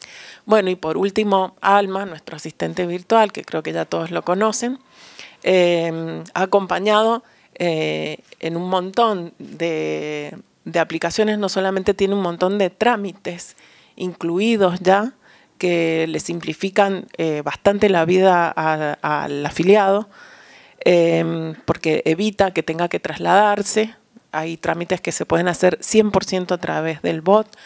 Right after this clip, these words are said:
desde su casa o desde su trabajo, sin tener que dirigirse a la obra social. Eh, ahora estamos trabajando en un proceso importante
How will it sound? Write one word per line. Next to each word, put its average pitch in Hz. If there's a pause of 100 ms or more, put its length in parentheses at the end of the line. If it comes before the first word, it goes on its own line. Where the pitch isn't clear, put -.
(180)
desde 165
su -
casa 202
o 165
desde 156
su 151
trabajo, 208 (300)
sin 170
tener 170
que 185
dirigirse 165
a 170
la 165
obra 165
social. 220 (640)
Eh, 165
ahora 175
estamos 175
trabajando 185
en 185
un 175
proceso 185
importante 185